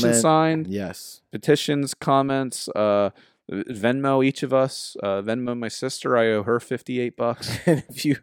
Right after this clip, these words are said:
Speaker 2: Um,
Speaker 1: have any friends that are interested in being a seller for Monat,
Speaker 2: Yeah, yeah. If you wanna, like, it,
Speaker 1: please.
Speaker 2: this, I could give you the whole spiel, but the elevator pitch is that, uh,
Speaker 1: There,
Speaker 2: the
Speaker 1: it's a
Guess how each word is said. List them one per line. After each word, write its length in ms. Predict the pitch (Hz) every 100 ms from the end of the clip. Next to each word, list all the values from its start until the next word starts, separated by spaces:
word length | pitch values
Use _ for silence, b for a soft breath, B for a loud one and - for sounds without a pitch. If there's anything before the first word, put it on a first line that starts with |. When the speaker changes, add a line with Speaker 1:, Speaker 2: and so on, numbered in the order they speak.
| -
Speaker 2:
Um, 220 | 143 110 127
Speaker 1:
have 160 | 156
any 300 | 131 131 151 156
friends 360 | - 131 117
that 140 | 104 104
are 100 | 101
interested 540 | - 113 - 110 - 82
in 200 | 98 92
being 360 | 101 104 107 98
a 120 | 87
seller 420 | - 107 104 101
for 320 | - 95 90 -
Monat, 640 | 87 101 104 110 92 85 - _
Speaker 2:
Yeah, 300 | 131 107 - _
yeah. 220 | - 117 92
If 160 | 117 -
you 100 | 147
wanna, 320 | 165 160 143
like, 240 | 131 127
it, 160 | 131 113
Speaker 1:
please. 600 | 123 135 127 98 67 -
Speaker 2:
this, 280 | 131 123 - -
I 80 |
could 140 | 127 139
give 120 | 151
you 80 | 156
the 120 | 135
whole 160 | 139 135
spiel, 580 | - - 120 135 143
but 240 | 139 123 -
the 80 | 92
elevator 500 | 117 127 123 120 113
pitch 320 | - 127 -
is 140 | 107
that, 340 | 113 107 104 64
uh, 300 | 98 98 95
Speaker 1:
There, 220 | 113 131
Speaker 2:
the 60 | 107
Speaker 1:
it's 200 | 131 -
a 100 | 131